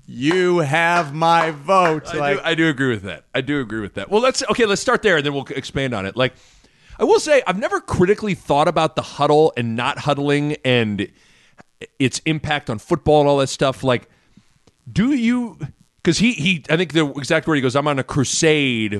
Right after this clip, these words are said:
Speaker 2: with the huddle." He talked about how it's kind of the core and the essence of football.
Speaker 1: Yeah.
Speaker 2: He got into how, how it's, how c-, how can we ask a quarterback to be a vocal leader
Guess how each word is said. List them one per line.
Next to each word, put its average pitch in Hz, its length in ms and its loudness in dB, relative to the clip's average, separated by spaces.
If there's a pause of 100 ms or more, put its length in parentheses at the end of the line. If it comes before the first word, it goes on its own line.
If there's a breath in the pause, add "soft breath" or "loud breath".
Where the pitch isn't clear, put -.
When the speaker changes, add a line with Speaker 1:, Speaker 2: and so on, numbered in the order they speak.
Speaker 2:
with 127 240 0
the 127 80 0
huddle." 127 560 2 (160 loud breath)
He 147 120 -2
talked 160 220 0
about 147 120 2
how 143 120 2
it's 131 100 -4
kind 143 140 -6
of 117 60 -8
the 113 60 -10
core 156 480 2
and 135 100 0
the 120 160 -8
essence 135 400 -4
of 113 200 -8
football. 151 680 0
Speaker 1:
Yeah. 92 80 -12 (280 loud breath)
Speaker 2:
He 151 120 -6
got 156 200 0
into 151 160 -4
how, 139 360 0 (180)
how 135 260 -2
it's, 127 340 -4
how 175 220 -2
c-, - 100 -18 (460 soft breath)
how 190 120 0
can 226 200 -2
we 214 120 0
ask 165 300 -2
a 139 60 -10
quarterback 139 580 -4
to 139 80 -10
be 123 120 -2
a 117 60 0
vocal 123 640 2
leader 110 560 -8